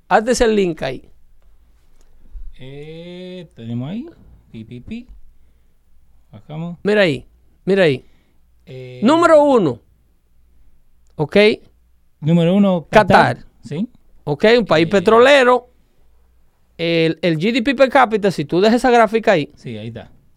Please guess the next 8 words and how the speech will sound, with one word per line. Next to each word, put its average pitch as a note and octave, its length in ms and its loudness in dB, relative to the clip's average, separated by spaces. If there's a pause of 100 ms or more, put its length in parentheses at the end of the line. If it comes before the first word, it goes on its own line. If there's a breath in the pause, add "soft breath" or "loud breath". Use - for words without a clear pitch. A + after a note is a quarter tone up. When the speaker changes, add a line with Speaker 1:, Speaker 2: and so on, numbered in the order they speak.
(120)
Speaker 1:
Ok. - 220 -4 (920)
Eh, G#3+ 500 2
te A3+ 140 4
dice A3 540 0 (920)
la G#3+ 300 2
cantidad A3+ 640 2
de B3+ 100 4
ingreso A3+ 720 4